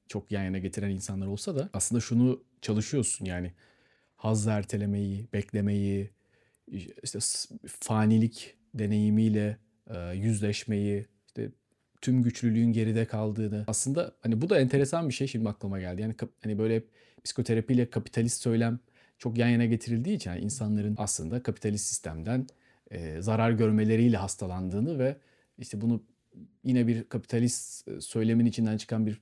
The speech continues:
psikoterapiyle düzeltmelerinin bir çelişki olduğu söyleniyor. Ama aslında terapi de kapitalist şeyin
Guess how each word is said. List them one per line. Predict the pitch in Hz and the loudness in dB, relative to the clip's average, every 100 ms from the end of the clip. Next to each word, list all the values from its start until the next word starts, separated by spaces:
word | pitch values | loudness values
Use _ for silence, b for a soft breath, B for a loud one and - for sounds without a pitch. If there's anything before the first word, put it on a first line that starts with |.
| - | -8
psikoterapiyle | - 117 - 110 110 135 123 98 - 120 | -4 -2 0 0 2 2 2 2 -4 -6
düzeltmelerinin | 107 110 - 104 120 226 233 | -2 -2 -2 -2 -2 0 -2
bir | 196 | 0
çelişki | - 175 - 202 | 0 0 4 6
olduğu | 123 98 95 - | 6 2 -8 -8
söyleniyor. | 107 87 92 175 262 - b b b b - | -6 -4 -2 -4 -4 -10 b b b b -6
Ama | 139 240 | -2 2
aslında | 160 - 185 | 2 2 0
terapi | - 147 151 262 | 4 4 4 0
de | 254 277 b b b b b | -2 -6 b b b b b
kapitalist | - 127 165 208 - | -6 -2 0 0 0
şeyin | 190 220 254 | 2 2 0